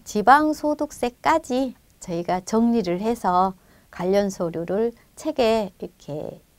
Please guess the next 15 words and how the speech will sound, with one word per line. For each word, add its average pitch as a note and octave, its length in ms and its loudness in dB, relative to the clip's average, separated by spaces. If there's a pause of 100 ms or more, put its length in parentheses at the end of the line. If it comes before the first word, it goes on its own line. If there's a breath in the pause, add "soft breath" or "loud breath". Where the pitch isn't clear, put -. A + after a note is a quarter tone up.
(240)
포함이 D#4+ 380 6
될 F#3+ 180 -2
수 F#3 140 -6
있도록 E3+ 460 -4
그렇게 - 520 -12
진행을 D#3 460 -8
하고요. G3 540 4 (840 loud breath)
그다음에 G#3 720 4 (100)
이제, G3+ 600 4 (640)
이제 F3 480 -2
책을 D4+ 560 6
이제 - 280 -8 (760)
표지를 F#3 960 2 (200)
선택을 B3 580 0
하고 F#3+ 540 0